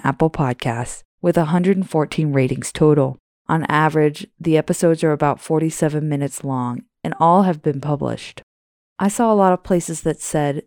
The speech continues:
"This is a pay-to-listen podcast," but I was able to listen to the full series on Pocket Casts for free. It's an excellent piece of journalism that tells of the inspiration Karima gave to her people, even after her death.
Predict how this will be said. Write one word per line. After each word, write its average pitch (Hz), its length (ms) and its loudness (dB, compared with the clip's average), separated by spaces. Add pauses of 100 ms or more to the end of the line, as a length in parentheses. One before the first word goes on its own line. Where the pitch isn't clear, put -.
"This 165 160 -6
is 160 60 -6
a 165 80 2
pay-to-listen 160 680 0
podcast," 135 680 -8 (360)
but 180 100 0
I 175 80 4
was 180 240 2
able 196 280 4
to 226 120 -4
listen 165 540 -2
to - 100 -4
the 160 100 2
full 160 300 0
series 147 580 2
on 147 180 -4
Pocket 143 400 -2
Casts 131 380 -4
for - 200 -4
free. 156 360 -2 (300)
It's - 160 -14
an 175 160 -2
excellent 208 460 0
piece 175 240 -2
of 160 80 -2
journalism 135 720 -4
that 147 140 -6
tells 170 580 0
of 165 100 -6
the 170 160 2
inspiration 170 800 0
Karima 165 460 -2
gave 151 260 2
to 156 140 -4
her 143 160 -2
people, 127 480 -8 (140)
even 180 260 2
after 156 360 -4
her 139 120 -8
death. 117 320 -14